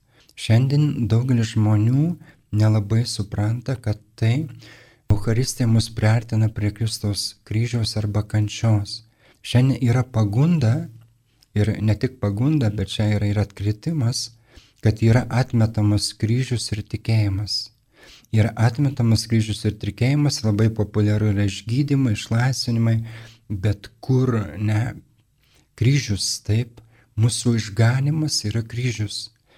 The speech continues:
per kryžių, ir Eucharistija mums sudabartina Kristaus kryžiaus auką, realiai, konkrečiai, čia ir dabar. Jūs suprantate, ir todėl, pavyzdžiui, Jėzus kada mus atpirko? Ant kryžiaus.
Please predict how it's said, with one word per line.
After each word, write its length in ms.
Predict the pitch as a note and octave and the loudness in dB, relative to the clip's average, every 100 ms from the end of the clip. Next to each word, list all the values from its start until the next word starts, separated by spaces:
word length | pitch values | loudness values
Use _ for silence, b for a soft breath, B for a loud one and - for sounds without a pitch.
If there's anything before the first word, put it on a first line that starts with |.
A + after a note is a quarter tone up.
| b - | b -2
per 160 | A2 | -2
kryžių, 480 | - B2+ C3 A2 G#2+ G#2+ | -2 -2 -2 -2 -2 0
ir 100 | A2+ - - | -2 -4 -2
Eucharistija 560 | G#2+ F2+ A#2 C#3+ - B2 | -2 0 0 0 -2 0
mums 240 | A#2+ - | 0 0
sudabartina 880 | A#2+ A2 G#2 G#2 A#2 - C#3+ D3 D3 B B _ | -2 0 0 2 0 0 0 0 -2 B B _
Kristaus 560 | G#2+ A#2 - C3 B2 - | 0 0 0 -2 -2 -4
kryžiaus 720 | - G#2+ A2+ A#2 A2+ A2 - - | -4 0 0 0 -2 -2 -8 -10
auką, 540 | A2 A#2 A2+ - G2+ G#2 | -2 0 0 -4 -6 0
realiai, 460 | G#2+ G#2+ G#2+ C3+ C#3+ | 2 2 2 0 -2
konkrečiai, 880 | A2 G#2+ - G#2+ - - A2 D3 - B B B B - | -2 -4 -2 -4 -4 -2 0 -2 -6 B B B B -10
čia 260 | - A2+ | 2 2
ir 80 | A2 | 4
dabar. 460 | A2 A2 A2+ G#2+ - - _ _ _ _ _ _ | 2 2 4 2 0 -12 _ _ _ _ _ _
Jūs 160 | - - | -10 -6
suprantate, 640 | - B2+ D#3+ G#2 - G#2+ - | -2 -2 -2 -4 -6 -8 -6
ir 80 | G2+ | -8
todėl, 400 | - G#2 A2 A2+ | -4 -2 0 -2
pavyzdžiui, 640 | A2+ G#2+ G#2+ G#2 - G#2+ - b b b - | -2 -2 0 -2 -2 -4 -4 b b b 0
Jėzus 300 | A2+ G#2+ - | 2 2 -2
kada 220 | A#2 B2 G#2+ | 0 2 2
mus 240 | G2 - | 2 -4
atpirko? 640 | G2 - G2 F#2 - G2+ G#2 _ | -8 -6 -6 -6 -8 -10 -12 _
Ant 160 | F#2+ F2+ | -6 -4
kryžiaus. 680 | A2+ D3 D3 G2 F2+ - | -4 -4 -4 -6 -6 -12